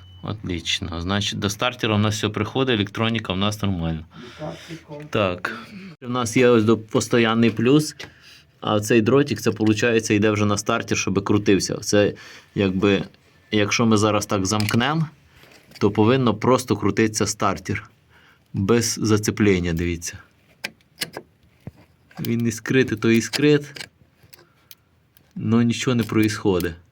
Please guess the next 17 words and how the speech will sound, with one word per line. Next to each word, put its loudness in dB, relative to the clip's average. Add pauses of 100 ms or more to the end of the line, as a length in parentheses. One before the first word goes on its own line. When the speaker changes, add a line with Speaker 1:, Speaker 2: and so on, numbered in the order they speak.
(1300)
Speaker 1:
Стартер -4
не 2
крутиться. -2 (800)
І -2
з -6
цього 4
ми 4
робимо 4
вивод, 4
що -2
в 0
нас 0 (1080)
померли, 2
скоріше 0
за 2
все, 0
щотки. -2